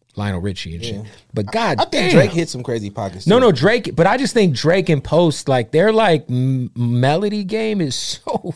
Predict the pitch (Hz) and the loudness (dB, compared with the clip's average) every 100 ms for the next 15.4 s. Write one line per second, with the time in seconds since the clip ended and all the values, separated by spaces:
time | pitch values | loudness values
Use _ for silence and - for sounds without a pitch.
0 | - 175 160 123 - - - - - 113 | -6 -4 -4 -6 -12 -10 -8 -10 -10 -12
1 | 107 107 101 101 98 - - - 370 330 | -8 -6 -6 -8 -10 -14 -8 -4 0 0
2 | 247 320 - 381 349 302 359 - 339 - | 0 -4 -2 -2 0 -2 -4 -2 -2 -2
3 | - 254 240 269 135 - 202 - - 110 | -2 -2 -2 -2 -4 -6 -4 -4 -4 -4
4 | 202 - 220 214 156 147 139 196 190 202 | -4 -2 -2 0 -2 -4 -4 -6 -4 -4
5 | 165 214 277 151 127 101 - _ 95 101 | -2 -2 -2 -6 -6 -10 -14 _ -10 -8
6 | 101 101 _ _ - 202 214 302 285 247 | -8 -10 _ _ -2 0 2 2 4 6
7 | 254 196 190 202 175 165 151 147 - _ | 6 6 6 4 4 4 2 0 -2 _
8 | _ _ - 160 175 160 131 - _ _ | _ _ 0 2 4 4 2 -2 _ _
9 | _ _ _ _ - - 135 127 - 123 | _ _ _ _ -20 -10 -8 -6 -8 -10
10 | 82 - - - - _ _ _ _ 98 | -12 -14 -20 -20 -20 _ _ _ _ -16
11 | 92 85 208 _ _ _ - 120 - - | -14 -14 -18 _ _ _ -14 -14 -10 -2
12 | 156 151 139 143 - 131 - 175 185 185 | -2 -2 -4 -6 -2 -4 -2 -2 0 0
13 | 202 180 165 185 180 196 139 117 113 - | 0 0 -2 -2 -2 -4 -6 -6 -8 -4
14 | 165 190 185 175 165 - 160 156 147 151 | 0 0 0 0 -2 0 -4 -2 0 0
15 | 135 170 165 135 | 0 -2 0 0